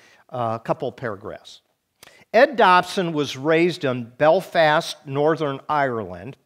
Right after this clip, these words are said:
He was short, and he had massive hands, and he spoke in a slow, deep voice.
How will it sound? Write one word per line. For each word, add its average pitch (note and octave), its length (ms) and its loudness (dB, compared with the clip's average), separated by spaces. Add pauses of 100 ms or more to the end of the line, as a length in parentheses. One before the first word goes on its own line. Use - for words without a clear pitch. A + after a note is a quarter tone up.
(280)
He G#3+ 100 -4
was F#3 140 0
short, C#3+ 640 0 (440)
and C#3 80 -8
he C#3 80 -4
had B2 280 -4
massive F#3+ 680 0
hands, A2 680 -8 (240)
and D3 80 -6
he D#3 60 0
spoke A#3+ 460 2
in G3 80 -2
a C#3 100 -2
slow, E3+ 800 2
deep C#3+ 520 -6
voice. A#2+ 720 -4